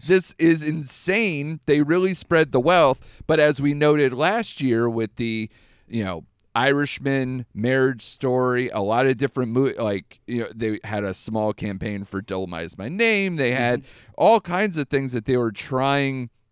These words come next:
Speaker 1: to put their money and their backing into. This one, there's even more movies that they have to back. So it, it's still being separated instead of having that one unifying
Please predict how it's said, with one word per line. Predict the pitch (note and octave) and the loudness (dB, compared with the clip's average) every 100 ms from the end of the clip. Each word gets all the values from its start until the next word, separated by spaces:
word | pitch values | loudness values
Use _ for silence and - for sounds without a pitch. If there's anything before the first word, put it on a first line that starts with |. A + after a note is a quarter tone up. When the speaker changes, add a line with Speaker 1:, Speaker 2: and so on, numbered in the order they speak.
| _ | _
Speaker 1:
to | D3+ | -2
put | C#3 C#3+ | -2 -2
their | C3+ B2 | 2 0
money | A2+ C3+ D3 C#3 B2+ A#2 _ | 2 0 0 -2 -4 -6 _
and | - A2+ | -6 -2
their | A2+ | -2
backing | G2+ A#2+ C3 - B2 A2 G#2 - | -2 0 0 -2 -6 -6 -10 -6
into. | D3+ G3 - A#2 G2+ G2 - _ _ _ _ - | -4 -4 -4 -4 -4 -4 -10 _ _ _ _ -2
This | C4 | 0
one, | C4+ D#3+ C#3 | 0 0 2
there's | C#3+ C#3 | 2 2
even | F#3+ F#3+ F#3 | 2 2 2
more | F#3+ D4+ E4 | 2 2 0
movies | G#3+ A#2+ G#2 G2 F#2+ | 0 -2 -2 -4 -4
that | G#2 | -6
they | A#2+ G#2+ | -4 -2
have | G#2+ G#2 G2 | 0 -2 -4
to | A2+ G2 | -6 -4
back. | A2 F#2 G#2 - _ _ _ - | -2 -2 -4 -8 _ _ _ -10
So | - C#3 C3+ C3+ | 0 4 4 4
it, | C3 B2+ - | 2 0 0
it's | B2 - - - | 0 -2 -16 -14
still | - - F3+ F3+ | -8 -2 0 0
being | C3 C#3+ C#3 B2 | -2 -4 -4 -8
separated | A#2 - E3+ - B2 A#2 A2 G#2 G#2 G2 - _ | -8 -4 -2 2 2 2 2 0 0 -2 -10 _
instead | - A#2 - B2+ | -6 -6 -4 -4
of | G#2+ | -2
having | A2+ A#2 A2 | 0 0 -2
that | G#2 F#2+ | -6 -6
one | G#2 C3+ D3 C#3 | -4 0 0 -2
unifying | A#2+ B2+ C3+ A#2+ - A#2+ A#2 A2+ A2 G#2+ | -2 -2 -2 -4 0 0 0 -2 -4 -8